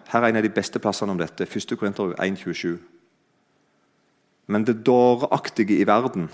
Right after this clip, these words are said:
det utvalgte Gud seg for å gjøre de vise til skamme. Og det som er svakt i verden,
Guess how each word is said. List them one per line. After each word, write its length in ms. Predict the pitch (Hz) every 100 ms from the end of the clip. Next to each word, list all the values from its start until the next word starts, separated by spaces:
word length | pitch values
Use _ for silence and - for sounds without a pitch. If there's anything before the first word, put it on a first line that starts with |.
| - -
det 140 | 123
utvalgte 540 | 127 131 - 101 - 95
Gud 400 | 104 117 90 - -
seg 300 | - 82 80 - - _ _
for 160 | - 104
å 60 | 104
gjøre 240 | 101 107
de 80 | 104
vise 320 | 95 95 -
til 100 | 101
skamme. 340 | - 80 85 90 - _ _ _ _ _ _ _ _ _ _ _ _ _ _ _
Og 160 | 104 98
det 160 | 120 127 -
som 140 | 120
er 80 | 98
svakt 600 | - 110 117 139 143 -
i 60 | 104
verden, 420 | 107 127 113